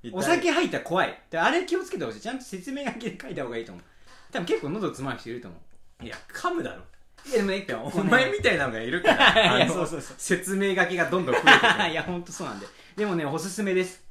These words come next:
Speaker 2: 千、ライス込みで千、一人千百円ぐらい。
Speaker 1: やば。
Speaker 2: 腹パンパン、ベロベロ。
Speaker 1: やっば、それ。
Speaker 2: やっばいよ、マジで。
Speaker 1: え、てか、マジでどんな居酒屋よりもコスパ良くない？
Speaker 2: そう。ほんとにそ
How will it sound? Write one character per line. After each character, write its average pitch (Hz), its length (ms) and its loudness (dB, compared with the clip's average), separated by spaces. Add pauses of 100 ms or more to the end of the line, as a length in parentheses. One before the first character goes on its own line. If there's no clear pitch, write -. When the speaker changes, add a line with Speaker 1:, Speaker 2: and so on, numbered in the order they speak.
(640)
Speaker 2:
千、 180 720 -2
ラ 180 140 0
イ 180 40 2
ス - 120 -10
込 165 80 -4
み 127 100 -4
で 110 60 -8
千、 135 200 -8
一 127 60 -8
人 127 160 -10
千 117 180 -12
百 104 220 -12
円 98 60 -12
ぐ 90 60 -12
ら 104 40 -12
い。 120 40 -6
Speaker 1:
や 107 420 -4
ば。 123 80 -6
Speaker 2:
腹 165 400 -4
パ 135 160 -12
ン 113 100 -10
パ 113 160 -8
ン、 110 140 -14 (100)
ベ 123 80 -10
ロ 123 100 -8
ベ 101 80 -12
ロ。 - 120 -10 (920)
Speaker 1:
や 101 200 -14
っ 127 180 -14 (160)
ば、 143 140 -12
そ - 180 -12
れ。 - 60 -14
Speaker 2:
や 95 60 -14
っ - 20 -18 (240)
ば 175 100 -14
い 208 60 -8
よ、 175 80 -10
マ 170 100 -14
ジ 175 160 -20
で。 - 140 -20
Speaker 1:
え、 143 80 -8
て - 240 -14
か、 110 180 -10
マ 233 80 -6
ジ 285 140 -8
で - 60 -20
ど 156 120 -4
ん 247 160 0
な 269 60 -8
居 254 80 -8
酒 254 180 -6
屋 254 80 2
よ 247 60 0
り 202 80 -4
も 190 100 -8
コ - 140 -16
ス - 100 -16
パ 117 100 -10
良 104 80 -8
く - 100 -16
な 95 60 -10
い？ - 20 -8
Speaker 2:
そ - 340 -4 (720)
う。 - 40 -20
ほ 135 80 -6
ん 131 60 -8
と 139 160 -6
に 123 80 -4
そ - 280 -10